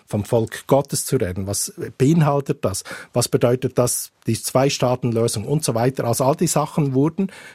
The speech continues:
definiert in diesen Gesprächskreisen und wurden miteinander ausgetauscht. Auch was es heißt, als jüdische Bevölkerung in der Schweiz zu leben, also in diesem Kontext hier,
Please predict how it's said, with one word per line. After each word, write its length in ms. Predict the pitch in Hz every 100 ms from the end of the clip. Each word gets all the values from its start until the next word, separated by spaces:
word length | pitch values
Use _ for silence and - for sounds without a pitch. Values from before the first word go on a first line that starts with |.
| _
definiert 520 | 127 143 143 220 -
in 100 | 185
diesen 300 | 175 160 175
Gesprächskreisen 880 | 156 - 143 139 143 - 135 - 120
und 100 | 120
wurden 220 | 135 139
miteinander 520 | 131 123 117 110 110
ausgetauscht. 680 | 110 160 - - 175 240 - - - -
Auch 200 | 160 -
was 180 | 190
es 140 | 170 -
heißt, 360 | 139 170 -
als 320 | 135 120 - -
jüdische 420 | 143 156 151 170
Bevölkerung 600 | 156 135 127 131 131 127
in 120 | 123
der 100 | 117
Schweiz 400 | 113 117 170 -
zu 100 | -
leben, 380 | 165 170 - 165
also 320 | 120 139 135
in 280 | 127 131 120
diesem 280 | - 151 151
Kontext 560 | - 127 127 117 - -
hier, 220 | 156 185